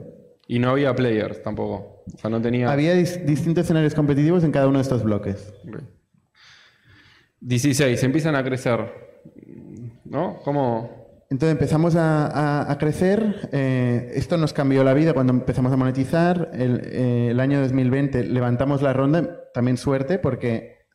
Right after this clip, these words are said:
Speaker 2: nos damos la mano, nos damos la mano con el inversor, eh, C R V de Silicon Valley, un fondo histórico en Silicon Valley, y,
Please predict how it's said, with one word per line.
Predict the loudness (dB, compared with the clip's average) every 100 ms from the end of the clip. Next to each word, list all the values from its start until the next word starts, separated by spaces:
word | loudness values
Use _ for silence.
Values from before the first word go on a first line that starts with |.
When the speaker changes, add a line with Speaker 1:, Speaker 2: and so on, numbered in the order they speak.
| -4
Speaker 2:
nos | -2 0
damos | 0 0
la | 0 0
mano, | 0 0 0 -6 -16
nos | -8 -4
damos | -2 0
la | 0
mano | 0 0 0
con | 0
el | 0
inversor, | 0 -2 -2 -4 -4 -8
eh, | -2 0 0
C | -2 -2
R | -2
V | -4 -6
de | -6
Silicon | -6 -2 0 2
Valley, | 2 0 -4 -12 -20 -10
un | -6
fondo | -2 -2
histórico | -2 -2 0 0
en |
Silicon | -4 -4 -2
Valley, | -2 -2 -6 -12 -20 _ _ _ -20 -10
y, | -4 -4 -4 -10